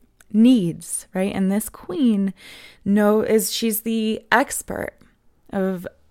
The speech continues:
using her resources, using everything that's available to her, to her benefit, you know, and not in, like, a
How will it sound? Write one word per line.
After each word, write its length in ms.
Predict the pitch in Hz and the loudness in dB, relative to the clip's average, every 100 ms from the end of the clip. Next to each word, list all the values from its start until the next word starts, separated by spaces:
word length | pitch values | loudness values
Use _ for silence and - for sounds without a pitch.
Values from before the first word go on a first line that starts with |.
| _ _ _ _ _ _ _ _ _ _ _ | _ _ _ _ _ _ _ _ _ _ _
using 420 | 208 202 208 214 202 | -4 0 2 0 0
her 180 | 208 | -2
resources, 680 | 202 208 - 175 175 - 170 | -2 -4 -4 -6 -6 -8 -8
using 300 | 170 180 185 - | -8 -6 -6 -4
everything 720 | 208 214 214 220 - 208 208 208 - - | 0 0 0 -2 -4 -4 -4 -6 -12 -6
that's 180 | 202 202 | -4 -2
available 580 | 180 180 202 214 190 175 | -2 0 2 2 0 -6
to 300 | - 226 214 | -2 -2 -2
her, 520 | 196 - - - - _ _ _ _ | -4 -4 -4 -4 -10 _ _ _ _
to 280 | - 208 190 | -6 -2 -2
her 280 | - 175 170 | -4 -4 -4
benefit, 600 | 175 180 - - - - _ _ _ _ _ _ _ _ _ _ _ | -2 -2 -2 -8 -10 -12 _ _ _ _ _ _ _ _ _ _ _
you 100 | 202 | -4
know, 160 | 196 208 | 0 2
and 220 | 214 208 | 4 4
not 260 | 208 254 | 4 2
in, 160 | - 247 | 2 0
like, 240 | 233 220 | 0 -2
a 300 | 208 202 196 | -4 -4 -4